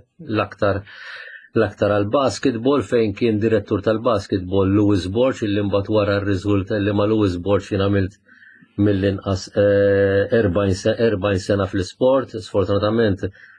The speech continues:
daqs sentejn ilu Lewis Borch, Lewis Borch m'għadux magħna, eh, u naħseb meta, eh, kont għamilt, kont għamilt il-, il-, eh, meta kien ħallina kont għamilt servizz dwar u naħseb kont għamiltu, eh, għamiltu,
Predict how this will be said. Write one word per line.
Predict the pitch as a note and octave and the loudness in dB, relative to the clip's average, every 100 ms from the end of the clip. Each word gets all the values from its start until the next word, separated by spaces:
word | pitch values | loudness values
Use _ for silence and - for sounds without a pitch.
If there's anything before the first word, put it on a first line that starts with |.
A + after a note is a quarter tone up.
| _ - | _ -4
daqs | G#2 - | -4 -2
sentejn | - G2+ G2+ G2+ A#2 | 0 0 2 2 2
ilu | G#2+ F#2+ | 2 2
Lewis | F#2+ G2 F#2 | 2 2 0
Borch, | G2+ G#2+ F2 - | 0 0 -2 -6
Lewis | G2+ G2+ G2 | -4 -2 -2
Borch | G2 A#2 - | -2 -2 -2
m'għadux | A2 A2 G#2+ | -2 0 -2
magħna, | G#2+ G2+ G#2 A2 A2+ G#2+ A2 - - _ _ _ - | -2 0 0 0 0 -4 -8 -14 -18 _ _ _ -6
eh, | F#2+ F2 | -4 0
u | F#2 G#2 G#2+ | 0 0 0
naħseb | G#2+ G#2 - G2+ | 0 -2 -2 0
meta, | G#2 G#2 G#2 G#2 - - _ _ _ _ _ | 0 0 -2 -6 -14 -20 _ _ _ _ _
eh, | A2 G2 G2+ G#2 G2+ | 0 2 4 4 2
kont | G2 A2 G2 | 0 0 0
għamilt, | G#2+ G#2 G2+ F#2+ - - A2 G2 | 0 2 0 -2 -6 -14 -12 -4
kont | G#2+ G2 | -2 0
għamilt | G#2 G2+ G2 F#2+ | 0 0 0 0
il-, | G#2 G2 G2+ | -2 0 0
il-, | G#2 G2+ G2 F#2+ _ _ _ _ _ _ - - | -2 -2 -2 -4 _ _ _ _ _ _ -14 -2
eh, | G#2 G2+ G2 G2 | 0 2 2 0
meta | G2 G2 G2 | 0 -2 -2
kien | G#2+ G2+ | -2 -2
ħallina | G2 F#2+ G2 F#2+ F#2+ | -2 0 0 0 -2
kont | F#2 F#2+ G2+ | -2 -2 0
għamilt | G2 G2 | 0 -2
servizz | - G2 F2+ G2+ F2+ G2 | 0 0 0 -2 -2 -2
dwar | B2 G#2+ F#2+ | 0 0 -2
u | F#2 | -4
naħseb | F2+ G#2+ G2 | -6 -8 -4
kont | G#2 G2 | -4 0
għamiltu, | G#2 G#2 F2+ G#2 | 0 0 0 0
eh, | E2+ E2 | 0 0
għamiltu, | F2+ G2 F2+ | -2 0 0